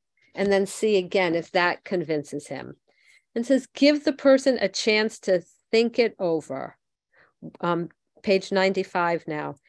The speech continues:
"Never talk down to an alcoholic from any moral or spiritual hilltop." Again, just because we've been through the steps,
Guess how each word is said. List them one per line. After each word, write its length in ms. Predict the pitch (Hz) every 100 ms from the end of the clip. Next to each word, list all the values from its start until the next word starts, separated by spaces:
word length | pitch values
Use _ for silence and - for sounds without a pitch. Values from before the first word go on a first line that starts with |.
| _ -
"Never 440 | 175 190 190 226
talk 320 | 233 247 226 226
down 280 | 208 196
to 160 | 196 190
an 100 | 175 175
alcoholic 680 | 175 190 180 175 170 170
from 220 | - 185 -
any 240 | 185 185
moral 680 | 180 180 175 175 190 196 -
or 100 | 175
spiritual 720 | - - 180 180 185 185 180
hilltop." 540 | 170 180 165 - 143 - - - - -
Again, 500 | 180 190 170 156 - _ -
just 240 | 185 175
because 320 | 220 208 208 208
we've 160 | 202
been 180 | - 196
through 180 | 190 190
the 100 | 185
steps, 440 | - 196 196 -